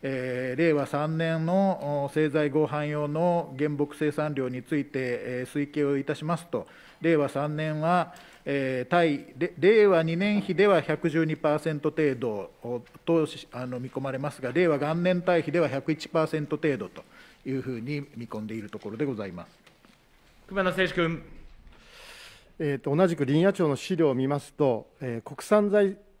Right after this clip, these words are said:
Speaker 3: 製品価格が、杉、ケーディー、柱格の価格が、ウッドショック前では、えー、五、五万六千円、えー、一立方あたりが、まあ、昨年の八月には十三万五千円の値がついてます。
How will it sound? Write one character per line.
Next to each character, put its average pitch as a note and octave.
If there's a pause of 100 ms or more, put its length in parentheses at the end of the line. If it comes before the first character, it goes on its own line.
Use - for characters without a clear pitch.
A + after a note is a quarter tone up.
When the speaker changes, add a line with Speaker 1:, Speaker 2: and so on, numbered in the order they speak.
(100)
Speaker 3:
製 G#3
品 G3+
価 G#3
格 C#3 (640)
が、 C3
杉、 G3 (100)
ケ G3
ー F3
デ F3
ィ F#3
ー、 E3
柱 G3+
格 B2
の C3+
価 C3
格 C3+
が、 C3+ (420)
ウ F3+
ッ E3
ド A3+
シ A3+
ョ A3
ッ -
ク A3
前 G#3+
で F3+
は、 C#3 (340)
え B2
ー、 -
五、 D3 (160)
五 C#3
万 F3
六 C#3+
千 D#3
円、 D3+ (460)
え B2 (200)
ー、 -
一 D3
立 C#3+
方 C#3+
あ C3+
た B2+
り A2
が、 D#3 (220)
ま D3+
あ、 -
昨 F3+
年 E3+
の D#3
八 D#3+
月 D#3+
に F3
は C3+
十 D#3
三 D#3
万 B2+
五 B2+
千 D#3
円 C#3+ (180)
の D3
値 C#3
が C#3
つ -
い B2
て A2+
ま A#2+
す。 A2+